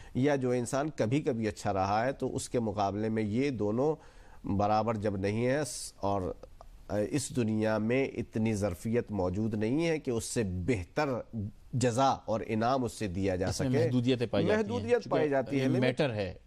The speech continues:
Speaker 2: اس میں
Speaker 1: بالکل، اس سے زیادہ نہیں
Speaker 2: limit۔
Speaker 1: دیا جا سکتا۔ تو اب
Speaker 2: جی۔
Speaker 1: کیا کیا جائے؟ تو اب یہ تو اللہ کے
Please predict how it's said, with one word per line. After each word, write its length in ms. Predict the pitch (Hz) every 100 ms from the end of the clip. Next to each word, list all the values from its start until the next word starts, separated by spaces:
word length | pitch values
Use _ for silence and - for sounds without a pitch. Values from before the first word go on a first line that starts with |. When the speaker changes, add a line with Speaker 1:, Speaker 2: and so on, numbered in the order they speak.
| -
Speaker 2:
اس 120 | 110
میں 80 | 190
Speaker 1:
بالکل، 240 | 220 202 160
اس 80 | 147
سے 120 | 160
زیادہ 240 | 160 160
نہیں 160 | 170 190
Speaker 2:
limit۔ 100 | 202
Speaker 1:
دیا 180 | 151 131
جا 100 | 123
سکتا۔ 360 | 117 - 113 107 - - -
تو 60 | 175
اب 60 |
Speaker 2:
جی۔ 60 | -
Speaker 1:
کیا 140 | 185
کیا 240 | 147 - 98
جائے؟ 260 | 87 80 87 - - - - - - - -
تو 80 | 131
اب 120 | 127
یہ 100 | 143
تو 160 | 139 151
اللہ 480 | 110 113 123 120 120 -
کے 400 | 131 131 131 127